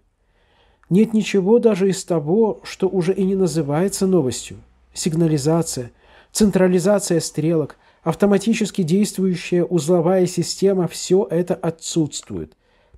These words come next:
А только все это, особенно при напряженной работе, гарантирует безопасность движения. Но зато другое, очень важное нововведение. Тормоза Зауэрбрена «Дорога вводит».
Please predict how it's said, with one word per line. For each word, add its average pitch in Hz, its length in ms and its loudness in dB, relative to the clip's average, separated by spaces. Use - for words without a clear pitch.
А 123 80 -10
только 156 300 2
все - 380 0
это, 160 400 -4
особенно 139 380 -4
при 156 160 -4
напряженной 151 640 0
работе, 139 400 0
гарантирует 135 640 -4
безопасность 127 680 -6
движения. 110 560 -6
Но 165 100 2
зато 196 260 4
другое, 180 580 2
очень 160 380 -2
важное 143 400 -2
нововведение. 135 880 -4
Тормоза 165 720 0
Зауэрбрена 139 960 0
«Дорога 131 420 -2
вводит». 156 540 -2